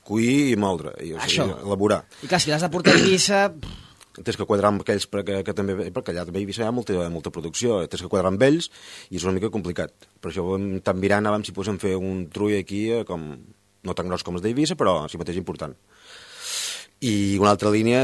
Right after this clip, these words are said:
Speaker 1: també és, eh, el tema de fer un farines, farina, perquè hi ha molt, tenim molta demanda de, de blat xeixa.
Speaker 2: Sí.
Speaker 1: S'està elaborant ja pan, pa, blat de xeixa, de Formentera, i no n'han tingut a prou. Ja han hagut de demanar a Eivissa, tampoc no n'hi ha,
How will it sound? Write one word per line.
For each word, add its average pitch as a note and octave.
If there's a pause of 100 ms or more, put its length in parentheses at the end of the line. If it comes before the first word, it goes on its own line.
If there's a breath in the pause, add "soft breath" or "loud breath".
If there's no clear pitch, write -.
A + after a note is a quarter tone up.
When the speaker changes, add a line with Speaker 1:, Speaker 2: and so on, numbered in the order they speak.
Speaker 1:
també G#2 (100)
és, A2+
eh, G2
el -
tema F#2+
de G2
fer G2
un F2
farines, A#2+ (520)
farina, E2
perquè F2
hi D#2
ha D#2+
molt, F2+
tenim F#2
molta F#2+
demanda G2
de, F#2+ (680)
de E2+
blat F2+
xeixa. C3+ (540)
Speaker 2:
Sí. - (160)
Speaker 1:
S'està B2
elaborant F2+ (220)
ja E2+
pan, F2+
pa, F2+ (560)
blat E2+
de -
xeixa, B2
de F2
Formentera, F2+ (720 loud breath)
i C3+
no A2+
n'han G#2
tingut F2+
a F2+
prou. E2 (100)
Ja F#2+
han F#2
hagut F#2
de F#2
demanar F#2+
a -
Eivissa, F#2+
tampoc F#2+
no G2+
n'hi C3
ha, D#3+